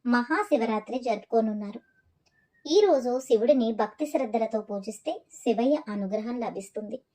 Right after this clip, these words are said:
జ్యోతిష శాస్త్రంలో కూడా ఈ పండుగకు గొప్ప ప్రాముఖ్యత ఉంది. శివుడికి ఎంతో ప్రీతికరమైనవి బిల్వపత్రాలు.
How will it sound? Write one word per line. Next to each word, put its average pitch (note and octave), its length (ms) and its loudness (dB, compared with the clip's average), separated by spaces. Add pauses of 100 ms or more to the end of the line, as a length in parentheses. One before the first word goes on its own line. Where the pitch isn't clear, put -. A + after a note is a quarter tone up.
(360)
జ్యోతిష A#3 440 -2
శాస్త్రంలో C4+ 540 -4
కూడా B3 260 -2
ఈ B3 140 -2
పండుగకు A3 840 -6
గొప్ప - 240 -4
ప్రాముఖ్యత G#3+ 600 -4
ఉంది. G#3+ 260 -6 (600)
శివుడికి F#4+ 440 -2
ఎంతో A3 300 0
ప్రీతికరమైనవి A#3 1120 -2
బిల్వపత్రాలు. G#3+ 840 -4